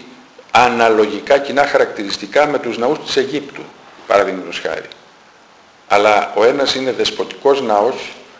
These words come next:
ο άλλος είναι ανθρωποκεντρικός. Ο, ο ένας μπαίνει στο μέσον του Δήμου και ικανοποιεί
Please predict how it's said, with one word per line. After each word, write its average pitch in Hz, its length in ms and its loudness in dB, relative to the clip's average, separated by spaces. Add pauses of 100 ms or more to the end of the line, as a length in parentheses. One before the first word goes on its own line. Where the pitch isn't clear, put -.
(160)
ο - 120 0
άλλος 120 280 0
είναι 135 140 -6
ανθρωποκεντρικός. 135 1000 -6 (720)
Ο, 101 280 0
ο 104 100 2
ένας 131 400 2 (340)
μπαίνει 123 340 0
στο - 300 -4
μέσον 107 680 -2 (800)
του 104 240 -8
Δήμου 139 500 -2 (720)
και 104 100 -6
ικανοποιεί 104 640 -4